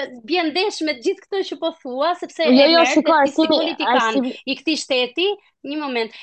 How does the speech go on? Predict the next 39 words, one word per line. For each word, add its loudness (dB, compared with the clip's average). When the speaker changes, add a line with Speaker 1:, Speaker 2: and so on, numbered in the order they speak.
Speaker 1:
ti -4
si -8
politikan -4
i -6
këtij -8
shteti -2
e 0
çon -6
fëmijën -8
tënd -6
jashtë. -4
Dhe -8
kjo 2
normalisht -2
është -4
një -6
problem -6
shumë -4
i -4
madh -4
dhe -6
për -4
ne -4
të -4
rinjt, -8
ne -8
të -4
rinjt. -6
Do -10
me -6
thënë, -4
këta 2
fëmijë -2
të -2
rinj -6
që -2
ndoshta -6
nuk -8
janë, -4